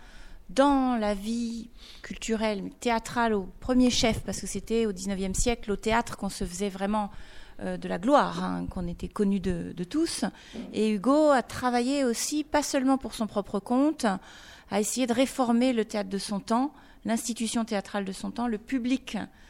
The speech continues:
de son temps. Et donc même dans les époques de sa vie où il n'a pas été joué, par exemple quand il était en exil, ou, euh, par exemple quand il était pair de France, euh, académicien, et que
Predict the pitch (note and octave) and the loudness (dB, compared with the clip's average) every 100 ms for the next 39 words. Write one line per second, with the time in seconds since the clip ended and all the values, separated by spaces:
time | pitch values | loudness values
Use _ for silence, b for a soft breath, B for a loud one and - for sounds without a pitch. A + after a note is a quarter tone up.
0 | b G3 G3+ - G3 - A#3 D4 B B | b -8 -6 -4 -4 0 0 0 B B
1 | B B G3+ G#3+ G3+ A#3 C#4+ E4 C#4+ A#3+ | B B -4 -2 2 6 8 8 6 4
2 | A#3 A3 A#3+ D4 B3 B3 - A#3+ A3+ A#3 | 2 0 0 0 0 -2 -2 -2 -2 -6
3 | A#3 b b b - A#3 A3+ G#3+ G3+ F#3+ | -10 b b b -2 0 2 2 2 2
4 | F#3 F3+ - G3 F#3+ F#3 F#3+ F#2+ - - | 0 -2 0 0 0 -2 -4 -4 -8 -10
5 | - G3 G3 A#3 D4+ F4+ - F#3 F3 G3 | -6 -2 2 6 6 4 -2 -8 -4 -4
6 | - F3+ G3 F3 F#3 F3+ E3+ E3+ F3+ C#4+ | -4 -8 -6 -6 -6 -6 -4 -6 0 2
7 | E4 G3 - b b b b b - F#3+ | 2 0 -2 b b b b b -2 0
8 | G#3+ F#3+ E3+ E3 - E3+ F3 F3+ F3+ - | 2 2 2 -2 -6 -6 -6 -4 -6 -6
9 | F3 F3 - - E3+ G#3 - A#3+ C4 C4+ | -6 -4 -4 -4 -4 -4 -2 0 0 -2
10 | - G3+ F3+ E3+ F3+ F#3 G3 F3 G3 G3+ | -4 -4 -4 -4 -6 -6 -4 0 0 0
11 | - C4 C#4 A#3 F3+ - F3+ E3+ F3 | 2 4 4 0 -4 -8 -8 -6 -8